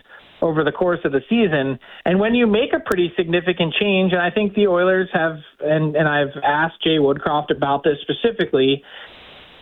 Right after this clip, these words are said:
they've done a pretty good job of downplaying and tamping down the idea that,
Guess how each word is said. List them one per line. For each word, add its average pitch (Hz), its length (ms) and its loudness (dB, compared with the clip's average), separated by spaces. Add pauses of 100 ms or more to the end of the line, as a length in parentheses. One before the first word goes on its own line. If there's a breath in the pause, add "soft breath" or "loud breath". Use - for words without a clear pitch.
they've 180 240 0
done 240 200 -2
a 359 60 -2
pretty 247 300 -2
good 226 280 0
job 185 340 0
of 156 280 -2
downplaying 175 720 0
and 143 200 -2
tamping 165 420 -2
down 151 300 -2
the 147 140 0
idea 139 640 0
that, 135 360 0